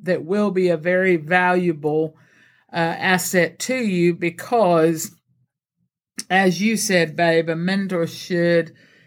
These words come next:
challenge you, but they ask you lots of questions. And really, it's about getting you to think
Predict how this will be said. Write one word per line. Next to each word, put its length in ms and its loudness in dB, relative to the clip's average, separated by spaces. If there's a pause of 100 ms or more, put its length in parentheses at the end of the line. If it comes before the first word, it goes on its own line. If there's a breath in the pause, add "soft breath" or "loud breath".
(180 soft breath)
challenge 760 0
you, 340 -4
but 440 0
they 280 2
ask 340 -2
you 540 -2
lots 340 -4
of 160 -14
questions. 1080 -2 (540 soft breath)
And 800 0
really, 520 2
it's 140 -2
about 380 0
getting 340 0
you 480 2
to 160 -4
think 680 -4